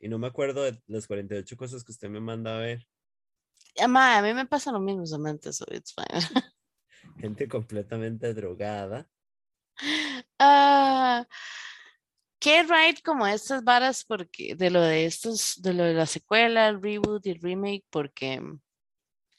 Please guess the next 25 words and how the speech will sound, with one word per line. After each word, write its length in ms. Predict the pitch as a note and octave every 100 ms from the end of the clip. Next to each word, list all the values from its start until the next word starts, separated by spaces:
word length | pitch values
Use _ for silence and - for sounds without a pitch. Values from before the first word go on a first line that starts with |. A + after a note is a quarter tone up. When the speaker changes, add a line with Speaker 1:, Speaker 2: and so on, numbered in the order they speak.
| - - - - - -
Speaker 2:
siento 320 | A3+ A3+ C#4
que 120 | C4+
mucho 380 | G#3 G#3 - B3
es 260 | A3+ A3+
como 500 | - A#3+ A3 F3+ D#3+
uno 360 | D#3+ F#3 G#3 A3
queriendo 840 | G#3+ F3+ F3+ F3+ F#3+ G#3+ G3+ F3
apegarse 720 | D#3+ D#3+ D#3 D#3 D#3+ - G#3
a, 360 | E3 D3 C#3 D#3 _ _ _ _ _ _ _ _ _
a 120 | - E3+
lo 120 | E3+
que 120 | F3
vio 200 | E3 E3+
por 160 | G3+ G3
primera 300 | E3+ D#3 D#3
vez. 400 | C3+ - - _ _ _ - _
Speaker 1:
Sí, 300 | - - F3+
sí, 160 | C3 C3
sí, 200 | C3 B2
hay 140 | G#2+
mucho 400 | A2 A2+ A2+ C3
como 380 | A#2+ A#2+ G#2 F#2+
nostalgia 640 | F#2 F#2+ - G2+ G2+ A#2+ A#2+
y 60 | A#2
ne-, 300 | G#2+ F#2